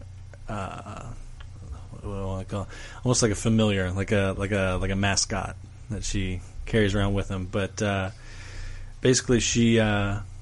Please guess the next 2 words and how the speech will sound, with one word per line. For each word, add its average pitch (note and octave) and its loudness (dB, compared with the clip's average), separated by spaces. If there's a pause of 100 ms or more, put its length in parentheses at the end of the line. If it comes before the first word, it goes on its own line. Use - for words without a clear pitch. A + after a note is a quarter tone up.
(840)
straps - 0
Lefty G#2+ 0